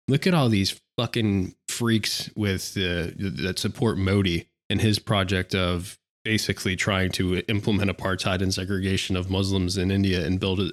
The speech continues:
a Hindu ethno-nationalist state predicated upon religious chauvinism, right?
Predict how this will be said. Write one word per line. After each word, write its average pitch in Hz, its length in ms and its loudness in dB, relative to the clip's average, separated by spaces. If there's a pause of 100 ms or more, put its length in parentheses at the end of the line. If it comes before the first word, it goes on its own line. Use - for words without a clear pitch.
a 92 260 -2 (560)
Hindu 131 480 6 (540)
ethno-nationalist 95 920 0
state 92 300 -2
predicated 95 500 0
upon 90 360 0
religious 95 400 0
chauvinism, 90 680 0
right? 98 300 0